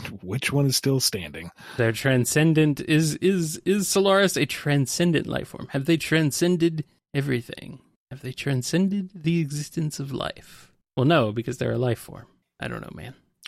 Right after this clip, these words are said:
Speaker 1: All right. Ah, whatever.
Speaker 2: I don't know, man. Sorry, we're not gonna help you with your power scaling arguments.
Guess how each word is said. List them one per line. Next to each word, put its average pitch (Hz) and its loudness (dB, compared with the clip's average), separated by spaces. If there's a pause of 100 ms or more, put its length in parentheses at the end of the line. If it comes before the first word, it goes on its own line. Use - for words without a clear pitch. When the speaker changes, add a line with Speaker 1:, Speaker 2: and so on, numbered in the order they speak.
(120)
Speaker 1:
All - -12
right. 147 -12 (160)
Ah, - -14
whatever. - -16 (340)
Speaker 2:
I 120 -4
don't 123 2
know, 123 4
man. 135 4 (420)
Sorry, 113 4
we're 113 0
not 120 2
gonna 117 2
help 110 0
you 107 2
with 107 0
your 107 0
power 107 -2
scaling 107 -4
arguments. 110 -4